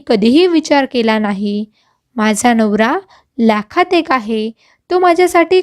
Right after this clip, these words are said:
खूप काही करतो आणि आता मी त्याची किंमत करणार,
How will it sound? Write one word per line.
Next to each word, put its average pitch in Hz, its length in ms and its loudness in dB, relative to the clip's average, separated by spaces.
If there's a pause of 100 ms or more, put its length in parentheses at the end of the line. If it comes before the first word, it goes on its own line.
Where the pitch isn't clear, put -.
खूप - 300 -6
काही 320 240 2
करतो 226 680 -2 (300)
आणि 220 240 -2
आता 214 320 -4
मी 247 320 -2 (380)
त्याची 311 480 0
किंमत 277 560 0
करणार, 220 500 0